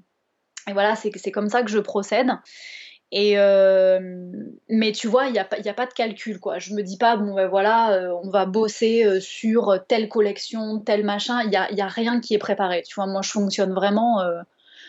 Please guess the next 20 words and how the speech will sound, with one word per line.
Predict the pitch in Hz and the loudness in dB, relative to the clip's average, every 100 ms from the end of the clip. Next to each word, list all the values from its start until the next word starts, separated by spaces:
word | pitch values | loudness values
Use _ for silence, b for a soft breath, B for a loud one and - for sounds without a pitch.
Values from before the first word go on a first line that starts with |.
| B | B
voilà, | 196 202 202 | 2 4 4
au | 233 | 2
coup | - 240 | 0 -6
de | - | 0
cœur, | 240 247 | 0 0
au | 233 | -4
coup | - 214 | -8 -12
de | |
foudre, | - 226 226 214 | -10 -6 -4 -4
au | 214 | -4
coup | - | -4
de | 208 | -6
tête. | - 214 - 185 B B B B B _ | -2 -2 -2 -8 B B B B B _
Et, | 196 214 202 | 0 2 2
euh, | 196 196 190 190 185 185 185 175 170 - - - - | 2 2 2 2 0 -6 -10 -12 -14 -14 -18 -20 -6
et | 208 202 | -2 2
donc, | 233 247 247 220 | 2 0 2 2
euh, | 196 190 185 | 2 2 0
voilà, | 208 175 | 2 2
donc, | 170 160 | 0 -8